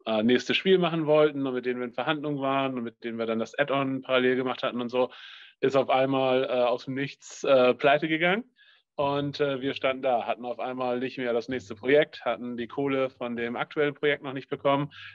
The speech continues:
Das Projekt, an dem wir gerade gearbeitet haben, haben die finanziert und dann auf einmal kam da kein Geld mehr rein.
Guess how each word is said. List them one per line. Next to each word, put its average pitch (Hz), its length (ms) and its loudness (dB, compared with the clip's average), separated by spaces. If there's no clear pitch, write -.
Das 123 200 4
Projekt, 127 280 4
an 120 100 4
dem 120 100 2
wir 120 80 2
gerade 113 200 4
gearbeitet 139 580 2
haben, 147 520 2
haben 123 140 -6
die 120 120 -10
finanziert 156 680 2
und 123 120 -2
dann 117 300 0
auf 113 140 -2
einmal 113 300 0
kam 110 320 -6
da 107 140 0
kein 117 160 -6
Geld 170 180 0
mehr 156 140 -2
rein. 156 260 -2